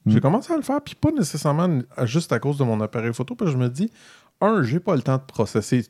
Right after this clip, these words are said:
Speaker 2: cinq mille photos.
Speaker 1: Ouais.
Speaker 2: Deux, ben, ma pile me le permet pas. Autant en profiter pour essayer de faire des photos plus réfléchies.
Speaker 1: Encore là, tout dépend de, de, de la situation.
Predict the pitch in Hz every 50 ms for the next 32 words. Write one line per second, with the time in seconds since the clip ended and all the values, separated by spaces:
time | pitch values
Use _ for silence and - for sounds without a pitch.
0 | - - - - - 147 135 120 - 127 120 107 - 113 104 - 101 98 - -
1 | 101 95 98 104 104 107 139 170 202 202 185 - - - - - _ _ _ _
2 | _ _ _ _ _ _ - 131 131 135 139 143 139 - - 269 285 262 175 120
3 | 110 98 - 107 98 98 95 92 - - 180 214 226 - _ - - 135 135 139
4 | 185 202 247 226 143 117 - 127 110 - - - 196 202 - - - 113 107 -
5 | - 127 135 - - - 151 160 170 170 170 156 - _ _ _ _ _ - -
6 | 110 113 110 - - 127 - - 180 170 - - - 156 185 185 131 98 110 131
7 | 135 - - 117 110 104 92 - - - 95 - - _ _ _ _ _ _ _
8 | _ - - 151 135 135 - 139 143 165 202 190 - _ _ _ - - 180 160
9 | 143 123 107 - 143 147 156 143 120 107 101 101 98 98 95 95 98 98 98 101
10 | 95 98 107 110 - - - - 131 107 - - 120 113 107 107 104 - - 127
11 | 123